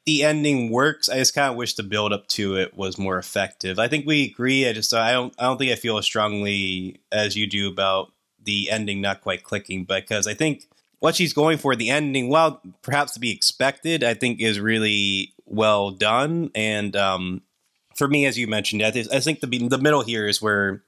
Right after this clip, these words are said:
it just kind of falters. Outside of that one scene, I think it just doesn't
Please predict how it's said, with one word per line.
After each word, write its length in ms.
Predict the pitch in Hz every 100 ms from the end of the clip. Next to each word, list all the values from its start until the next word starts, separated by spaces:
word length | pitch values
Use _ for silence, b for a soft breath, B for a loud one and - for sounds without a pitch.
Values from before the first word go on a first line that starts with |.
| b b b -
it 80 | 123
just 260 | 117 -
kind 140 | - 110
of 100 | -
falters. 460 | 110 107 - 101
Outside 340 | 113 110 120 110
of 60 |
that 160 | 101 98
one 180 | 107 101
scene, 280 | - 104 98
I 100 | 95
think 280 | 107 98
it 100 | 101
just 160 | 113 -
doesn't 360 | 110 104 98